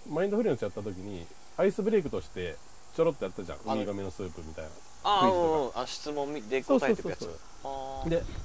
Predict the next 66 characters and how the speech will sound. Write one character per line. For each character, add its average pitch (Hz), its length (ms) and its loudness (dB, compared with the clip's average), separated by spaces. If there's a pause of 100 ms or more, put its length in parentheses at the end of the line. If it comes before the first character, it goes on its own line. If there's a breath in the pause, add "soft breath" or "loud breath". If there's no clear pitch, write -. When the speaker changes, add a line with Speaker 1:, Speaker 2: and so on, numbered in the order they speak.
Speaker 1:
あ 180 60 4
あ 220 60 10
い 233 40 10
う 220 40 10
の 123 120 6
ア 117 40 6
ナ 117 80 6
ロ 113 80 6
グ 107 100 2
ゲ 107 100 2
ー 95 40 0
ム 90 80 -6
っ - 40 -8
て - 120 -8
い 101 60 -2
う 95 40 0
ら 90 100 -2
し - 80 -10
い - 20 -8
ん 82 80 -8
だ 80 80 -8
け 110 80 -8
ど、 143 260 -2 (200)
で、 160 100 2
い 147 80 6
ろ 170 100 6
ん 160 60 2
な 165 80 4
ゲ 175 100 6
ー 147 60 6
ム 117 80 4
が 101 80 0
あ - 40 -2
っ - 20 -4
て、 98 280 -4
あ、 131 140 0
こ 170 140 4
れ 165 60 4
み 165 100 4
ん 170 60 2
な 165 120 4
で 98 140 -2
で 92 160 -6
き 101 120 -10
る 82 120 -8
な 80 60 -10
と 76 80 -12 (180)
か。 87 200 -8 (460)
Speaker 2:
へ - 0 -
ー。 101 100 -6
あ、 95 60 -8
や 95 80 -8
っ - 40 -10
て - 120 -12
み 123 80 -10
た 156 140 -8
い 110 60 -8
ね。 95 80 -8
Speaker 1:
う 110 1200 -6
ん。 147 40 -8
そ - 140 0
う - 20 4
い 233 40 2
う - 20 0
の 185 80 0
で、 175 320 2